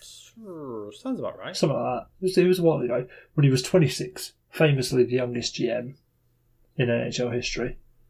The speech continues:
Speaker 2: He's just been fucking on it since then. He was on it when he took the job.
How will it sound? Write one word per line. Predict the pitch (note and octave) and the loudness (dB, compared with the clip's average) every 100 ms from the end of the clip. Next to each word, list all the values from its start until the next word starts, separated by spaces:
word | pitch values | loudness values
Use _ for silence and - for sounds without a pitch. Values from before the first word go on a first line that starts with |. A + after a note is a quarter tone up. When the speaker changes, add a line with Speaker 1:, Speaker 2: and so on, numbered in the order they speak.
| _ - | _ 2
Speaker 2:
He's | G#3 G3+ | 4 4
just | F#3+ - | 2 0
been | B2+ | 0
fucking | - C3 - A#2+ | 0 -6 -6 -8
on | - E3 F3+ | 0 2 4
it | B2 | 2
since | - C3+ B2 - | 0 -4 -2 0
then. | D#3+ D3 - - _ _ _ | 2 2 -2 -16 _ _ _
He | D3 | 0
was | A#2 | 2
on | B2 D3 F3+ | 2 4 4
it | F3 | 4
when | D#3+ | 4
he | E3+ | 2
took | - C3+ | 2 0
the | B2 | -2
job. | C#3+ C3+ C3 | -4 -4 -6